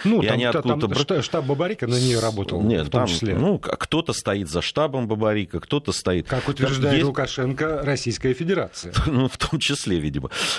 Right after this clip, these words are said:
Speaker 2: А, вот. Ну, мы об этом ещё поговорим, потому что это, это как раз любопытная вещь. Там ещё одна, опять, там, э, были попытки представить, значит, э, российский спецназ, как, так же, как, кстати, как на Украине это было.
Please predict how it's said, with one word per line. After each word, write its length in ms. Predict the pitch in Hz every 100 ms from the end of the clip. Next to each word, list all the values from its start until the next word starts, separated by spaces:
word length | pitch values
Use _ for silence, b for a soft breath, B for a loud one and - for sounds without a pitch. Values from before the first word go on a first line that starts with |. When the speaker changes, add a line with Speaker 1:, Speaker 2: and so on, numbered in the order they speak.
| B
Speaker 2:
А, 220 | 92 92
вот. 180 | 98 80
Ну, 140 | 120
мы 160 | 135 147
об 120 | 143
этом 280 | 151 123 113
ещё 220 | 117 -
поговорим, 580 | - 107 117 127 123 73
потому 320 | 71 80 82
что 160 | - 85
это, 160 | 80
это 180 | 80 87
как 180 | - 92
раз 180 | 95 -
любопытная 520 | 87 107 92 - 80
вещь. 120 | 113
Там 140 | - 87
ещё 260 | 101 110
одна, 240 | 78 73 73
опять, 360 | 78 76 - 76
там, 280 | - 76 73
э, 140 | 73 73
были 200 | 76 82
попытки 460 | 78 92 95 - 85
представить, 560 | 78 - - 85 78
значит, 460 | 71 76 - 80 -
э, 300 | 78 80 82
российский 460 | 90 - 87 -
спецназ, 560 | 78 - 78 - 139 151
как, 220 | - 87
так 180 | - 113
же, 120 | 98
как, 140 | - -
кстати, 240 | - 95
как 200 | - 87
на 60 | 104
Украине 400 | 98 120 127 71
это 140 | 67
было. 160 | 69 67